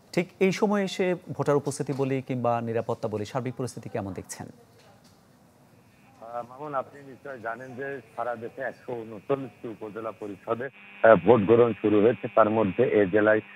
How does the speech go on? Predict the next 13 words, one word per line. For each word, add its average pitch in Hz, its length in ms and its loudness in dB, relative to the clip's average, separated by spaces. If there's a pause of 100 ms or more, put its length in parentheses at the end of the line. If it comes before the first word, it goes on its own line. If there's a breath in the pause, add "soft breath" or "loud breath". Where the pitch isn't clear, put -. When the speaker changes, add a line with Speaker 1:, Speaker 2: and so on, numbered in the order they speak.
(140)
Speaker 2:
আহ, 107 200 8
দুটি 113 280 -4
উপজেলায় 104 540 2
ভোট 92 240 0
গ্রহণ 95 360 0 (100)
চলছে, 113 340 0
আহ, 107 560 2
সেটি 104 200 -2
হচ্ছে 101 200 -4 (100)
সদর 110 320 2
এবং 107 260 2
কালীগঞ্জ 95 460 2 (100)
উপজেলা। 87 440 0